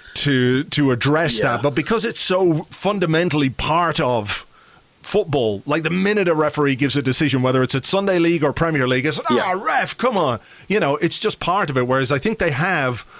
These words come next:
Speaker 1: or maybe they had, maybe we've gone down the road too, too far now, they had the chance to, to make sure
Speaker 2: Mm.
Speaker 1: that var,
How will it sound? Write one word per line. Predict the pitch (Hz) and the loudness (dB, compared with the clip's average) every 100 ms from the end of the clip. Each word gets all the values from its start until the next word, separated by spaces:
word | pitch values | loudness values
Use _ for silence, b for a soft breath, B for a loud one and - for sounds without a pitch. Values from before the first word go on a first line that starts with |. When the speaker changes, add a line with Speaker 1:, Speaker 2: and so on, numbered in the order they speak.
| B - | B -6
Speaker 1:
or | 113 | -2
maybe | 139 156 | 0 2
they | 123 110 | 0 0
had, | 120 143 127 110 - | 0 0 -2 -2 -8
maybe | 127 127 127 | -4 -2 0
we've | 120 117 | 0 0
gone | 131 131 | 0 2
down | 127 123 | 0 2
the | 120 | 2
road | 123 127 | 2 2
too, | 123 135 127 127 | 0 2 2 0
too | 131 135 | -2 -4
far | 123 139 151 147 | -2 0 0 0
now, | 120 120 B B B - | 0 -2 B B B -6
they | 131 | -2
had | 139 196 | 0 0
the | 156 | -2
chance | 135 147 127 123 - B B B - | 0 0 0 0 -2 B B B -10
to, | - 139 127 127 | -2 0 2 2
to | 147 139 | 0 -2
make | 143 151 | 0 0
sure | - 147 | 0 0
Speaker 2:
Mm. | 139 | 0
Speaker 1:
that | 139 | -2
var, | 113 139 147 147 147 143 | -2 0 2 2 2 -2